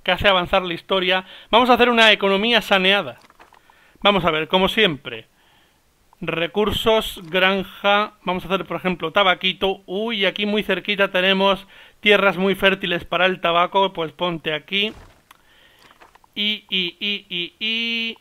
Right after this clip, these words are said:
y, y, y, otra granja de tabaquito, por ejemplo, la podemos poner aquí.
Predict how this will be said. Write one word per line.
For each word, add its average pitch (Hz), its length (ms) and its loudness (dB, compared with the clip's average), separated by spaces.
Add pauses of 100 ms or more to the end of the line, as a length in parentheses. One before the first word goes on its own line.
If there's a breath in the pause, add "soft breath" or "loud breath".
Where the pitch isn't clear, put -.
y, 190 320 -8
y, 180 240 -14
y, 208 260 -6
otra 175 340 -6
granja 185 380 -2
de 190 120 -2
tabaquito, 185 760 -4
por 175 120 -6
ejemplo, 190 320 -4
la 170 80 -2
podemos 175 340 -4
poner 190 640 -2
aquí. 139 280 -8